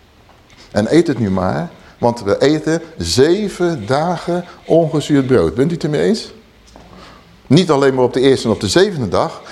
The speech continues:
maar je eet zeven dagen ongezuurd brood. Wie zou het nou anders willen doen? Zet je anders op. Wie zou het nou anders willen doen? Dat doe je toch niet? Er zijn uitspraken. Hij zegt, "Ik zal je uitroeien," zegt hij, "uit mijn huis."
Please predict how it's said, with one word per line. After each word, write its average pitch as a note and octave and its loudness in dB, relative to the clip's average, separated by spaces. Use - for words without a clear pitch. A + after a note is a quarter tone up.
maar B2 0
je B2+ 0
eet F#2 0
zeven G#3 2
dagen F#3+ 0
ongezuurd D#3+ 0
brood. G2+ 2
Wie F3 4
zou F#3 2
het E3+ -2
nou E3 0
anders F#3 0
willen A#2 0
doen? C#2+ -6
Zet D#3+ 2
je E3+ 2
anders D#3 -2
op. A2 2
Wie E3+ 0
zou F3+ 2
het F3 0
nou F3+ 0
anders F#3 0
willen B2+ 2
doen? E2 -4
Dat A#3+ 0
doe E4+ 8
je D4+ 4
toch A#2+ 0
niet? A#3 -2
Er D#3 2
zijn F#3+ 2
uitspraken. A3+ 0
Hij F3+ 2
zegt, F3+ 2
"Ik - -6
zal G#3 4
je F3 2
uitroeien," C4+ 4
zegt F#3 2
hij, F#3 2
"uit E3 2
mijn C#3+ -2
huis." G#2+ -4